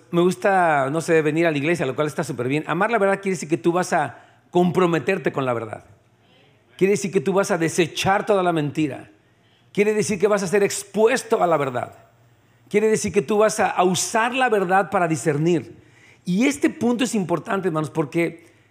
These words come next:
lo hemos estudiado aquí en Apocalipsis muchas veces, cómo es que hay una, <clears throat> un engaño. Jesús dijo,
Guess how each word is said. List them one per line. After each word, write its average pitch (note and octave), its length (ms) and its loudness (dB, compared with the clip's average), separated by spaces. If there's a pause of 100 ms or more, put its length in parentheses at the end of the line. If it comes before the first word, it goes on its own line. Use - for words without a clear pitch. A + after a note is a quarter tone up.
(160)
lo F3+ 140 2
hemos G#3 300 0
estudiado F3 500 0
aquí - 180 -2
en E3+ 60 0
Apocalipsis D#3 500 -2
muchas D3+ 320 -2
veces, C3 380 -4 (520)
cómo A3 320 2
es A3 140 2
que G3 140 0
hay G3 160 2
una, G#3 580 0
<clears throat> D#3 500 -6
un F3 140 -2
engaño. F#3 600 0 (120)
Jesús F3+ 300 -4
dijo, F3 380 -2